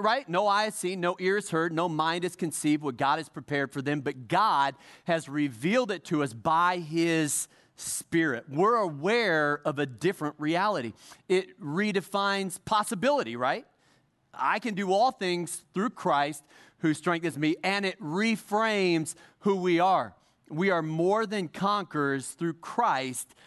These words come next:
who loved us. Uh, let me cut to the chase. I think for a lot of people, the Bible is a nice painting that hangs on the wall or sits on the bedti-, bedside table.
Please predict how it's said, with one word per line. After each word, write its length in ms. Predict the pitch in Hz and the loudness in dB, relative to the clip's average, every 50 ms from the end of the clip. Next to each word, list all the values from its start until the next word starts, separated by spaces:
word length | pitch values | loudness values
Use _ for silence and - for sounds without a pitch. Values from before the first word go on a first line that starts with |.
| - - - _ _ _ | -20 -20 -20 _ _ _
who 320 | - - 147 139 135 139 | -6 -2 0 2 4 4
loved 340 | 143 151 156 151 143 127 139 | 4 4 2 2 0 -2 -2
us. 580 | 131 113 92 80 - - - - - - - - _ _ - | -2 -2 -2 -4 -8 -10 -10 -10 -10 -12 -16 -20 _ _ -20
Uh, 200 | - - - - | -18 -16 -10 -6
let 100 | 147 156 | -2 0
me 100 | 170 160 | 0 0
cut 360 | 139 - - - 185 180 170 - | -2 -2 -2 0 0 0 0 -2
to 100 | 165 143 | -6 -6
the 100 | 127 113 | -8 -8
chase. 600 | - - - 165 160 151 135 120 113 - - - - - - - _ _ - - | -8 -4 -2 0 0 2 0 -2 -4 -6 -10 -14 -18 -20 -20 -20 _ _ -12 -6
I 80 | - 190 | -4 -2
think 160 | 240 269 - | -2 -2 -2
for 180 | - 233 208 | -2 0 0
a 80 | 185 156 | 2 2
lot 300 | 147 156 165 180 196 202 | 2 2 2 2 2 0
of 140 | 202 156 - | -2 -4 -6
people, 560 | - 147 131 127 - - 135 131 143 143 _ _ - - _ _ - | -2 -2 -2 -2 -2 -2 -2 -4 -4 -4 _ _ -20 -20 _ _ -10
the 180 | 147 135 147 | -6 -4 -4
Bible 800 | 135 107 156 160 170 190 208 220 208 160 160 165 156 151 147 - _ _ _ _ _ - | -4 -2 0 2 2 2 2 2 0 -2 -2 0 0 -2 -2 -6 _ _ _ _ _ 0
is 500 | 180 165 165 165 160 160 156 139 - - - | 2 4 4 4 4 2 0 -2 -4 -4 -2
a 480 | 165 165 160 160 156 156 151 151 147 - _ _ _ _ _ _ | 0 0 2 2 2 2 0 0 -2 -6 _ _ _ _ _ _
nice 420 | 139 147 143 156 175 190 196 - - | -8 -4 -2 0 0 0 0 -2 -6
painting 500 | - - 185 175 175 165 - 170 143 131 | -6 -2 0 0 0 0 0 0 -2 -2
that 100 | 131 - | -2 -4
hangs 340 | 139 143 147 143 139 131 147 | -4 -4 -2 -2 -2 -2 -2
on 120 | 139 135 | -2 -2
the 40 | 127 | -2
wall 440 | 120 123 123 117 110 101 - - _ _ _ _ _ _ _ _ _ _ _ _ _ _ _ _ _ _ _ _ _ _ _ _ _ _ _ _ _ _ _ _ _ _ _ _ _ _ _ _ _ - | -2 0 2 2 2 0 -2 -8 _ _ _ _ _ _ _ _ _ _ _ _ _ _ _ _ _ _ _ _ _ _ _ _ _ _ _ _ _ _ _ _ _ _ _ _ _ _ _ _ _ -6
or 100 | 269 226 | -4 -2
sits 400 | 190 - - - 208 190 - - | -2 0 0 0 0 0 0 0
on 120 | 196 175 165 | -2 0 -2
the 60 | 156 | -2
bedti-, 640 | 135 151 156 156 139 - - 165 147 143 143 143 131 | 0 2 2 2 0 0 -2 -2 0 -2 -2 -4 -2
bedside 540 | 151 156 147 127 - 160 143 127 123 - | -2 -2 -2 -2 0 0 0 0 -2 -4
table. 400 | - 135 135 123 117 98 101 92 | -6 -4 -2 -2 -2 -4 -8 -12